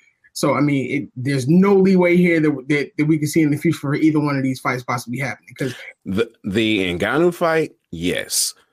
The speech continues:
Speaker 1: Mm-hmm.
Speaker 2: The, um, uh, G S P and Khabib,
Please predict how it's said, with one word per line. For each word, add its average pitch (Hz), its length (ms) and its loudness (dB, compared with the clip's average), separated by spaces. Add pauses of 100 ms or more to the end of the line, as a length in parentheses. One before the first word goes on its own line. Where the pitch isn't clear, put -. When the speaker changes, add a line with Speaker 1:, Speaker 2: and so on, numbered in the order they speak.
(140)
Speaker 1:
Mm-hmm. 123 320 -6
Speaker 2:
The, 92 680 0
um, 73 600 -6 (580)
uh, 73 80 -4 (400)
G 113 220 0
S 127 140 0
P 117 380 0
and 85 320 -4
Khabib, 156 600 -2